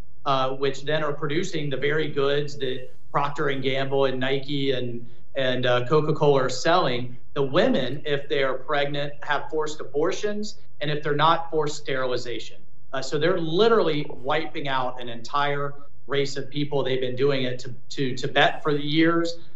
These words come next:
We've seen what they're doing to Hong Kong. Uh, all of these companies know it, and they've actually lobbied against legislation, uh, for us to try to stop it.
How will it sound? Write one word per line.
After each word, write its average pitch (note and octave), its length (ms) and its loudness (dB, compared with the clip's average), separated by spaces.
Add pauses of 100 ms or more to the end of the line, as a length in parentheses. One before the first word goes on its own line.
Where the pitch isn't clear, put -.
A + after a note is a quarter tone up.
We've B2+ 180 0
seen F#3 380 4
what E3+ 160 2
they're D#3 120 2
doing D3+ 300 0
to C3 80 2
Hong D3+ 300 2
Kong. D3 580 0 (200)
Uh, C#3 160 0 (100)
all G3 300 6
of E3+ 100 0
these D3 200 -2
companies D3 580 -4
know C3+ 300 0
it, G#3+ 160 -2 (380)
and C#3+ 140 -2
they've D#3 160 0
actually F3 440 0
lobbied D3 680 0
against C3+ 380 -4
legislation, D3 920 -4 (380)
uh, C3+ 240 -2
for C#3+ 200 -4
us C#3 180 -2
to C#3+ 120 -2
try C#3 240 -2
to A#2+ 100 -4
stop A#2+ 420 -4
it. G#2+ 120 -4